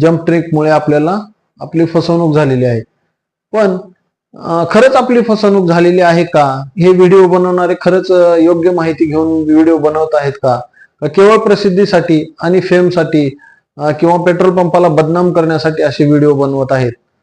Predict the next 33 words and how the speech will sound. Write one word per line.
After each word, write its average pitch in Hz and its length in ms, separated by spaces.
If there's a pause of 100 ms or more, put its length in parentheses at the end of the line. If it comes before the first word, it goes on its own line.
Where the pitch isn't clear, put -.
(280)
अ, 147 240
त्याचा 175 280
पण 214 180
आपण 202 260
अभ्यास 165 320
करणं 156 320
गरजेचं 139 360
आहे. 113 360 (540)
तर 170 120
आपण 202 360 (340)
आपल्यासोबत 233 680
जी 226 40
आता 233 240
घटना 196 320
घडली 190 300
आहे 147 220 (380)
त्याचा 196 320
व्हिडिओ 180 500 (280)
स्लो 226 300
मोशन 220 300
मध्ये 208 280
त्या 208 180
स्क्रीनवर 202 540
घेऊन 185 260
आपण 175 240
पाहणार 143 360
आहोत, 117 180 (400)
म्हणजे 165 200
आपल्या 175 240
लक्षात 165 360
येईल 156 300
की 156 60
आपल्यासोबत 165 560